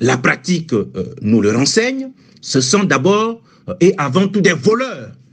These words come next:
Hein ? Donc, la preuve est là, nous avons des mercenaires au plus haut sommet de l'État.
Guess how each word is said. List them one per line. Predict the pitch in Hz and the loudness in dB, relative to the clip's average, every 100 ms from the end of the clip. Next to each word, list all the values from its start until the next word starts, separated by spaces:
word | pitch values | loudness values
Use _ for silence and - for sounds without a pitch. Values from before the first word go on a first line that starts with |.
| _ _ _ _ _ | _ _ _ _ _
Hein ? | 131 175 247 - _ _ _ | -2 -2 -4 -10 _ _ _
Donc, | - 160 127 - - - | 0 0 0 -8 -20 -8
la | 113 120 | -4 -2
preuve | 175 180 127 127 | 2 2 0 -2
est | 127 | 0
là, | 123 147 139 | 2 0 -2
nous | 120 147 - | -2 -2 -2
avons | 113 156 233 | -4 -2 -2
des | - 117 | -2 -4
mercenaires | 104 156 185 - 208 202 262 277 277 - _ _ _ _ _ _ _ _ _ _ _ _ | 0 2 0 0 0 2 -2 -6 -10 -14 _ _ _ _ _ _ _ _ _ _ _ _
au | 196 | 0
plus | 196 247 285 | 2 0 2
haut | 285 | 2
sommet | - 220 233 | 0 -2 0
de | 214 | 0
l'État. | 190 240 277 285 | 0 0 -4 -6